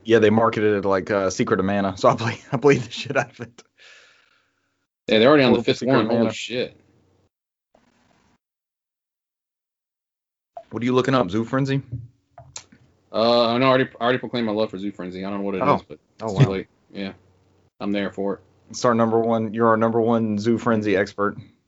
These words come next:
Speaker 1: on staff.
Speaker 2: I am the correspondent.
Speaker 1: Are you clamoring for Zoo Frenzy two at every Nintendo Direct? <laughs>
Speaker 2: Uh, I'm throwing that out there with, uh, that and Mother Three.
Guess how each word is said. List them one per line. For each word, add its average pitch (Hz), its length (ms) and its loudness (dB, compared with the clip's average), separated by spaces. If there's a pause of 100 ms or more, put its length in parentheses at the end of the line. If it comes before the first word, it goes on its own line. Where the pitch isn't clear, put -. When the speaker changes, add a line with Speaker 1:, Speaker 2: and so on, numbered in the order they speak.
(240)
Speaker 1:
on 113 140 0
staff. 101 360 0 (140)
Speaker 2:
I 107 240 -2
am 107 400 0
the 107 280 2
correspondent. 113 640 -2 (720)
Speaker 1:
Are 110 120 2
you 110 100 2
clamoring 117 520 2
for 117 140 -2
Zoo 117 200 -2
Frenzy 113 340 0
two 120 240 4
at 113 80 6
every 113 180 4
Nintendo 113 440 -2
Direct? 120 460 0
<laughs> - 40 -20 (280)
Speaker 2:
Uh, 107 480 2
I'm 110 220 2
throwing 117 280 2
that 117 120 6
out 117 180 2
there 117 160 6
with, 110 220 2
uh, 104 400 4
that 110 240 0
and 107 80 -4
Mother 107 220 -4
Three. 113 340 -6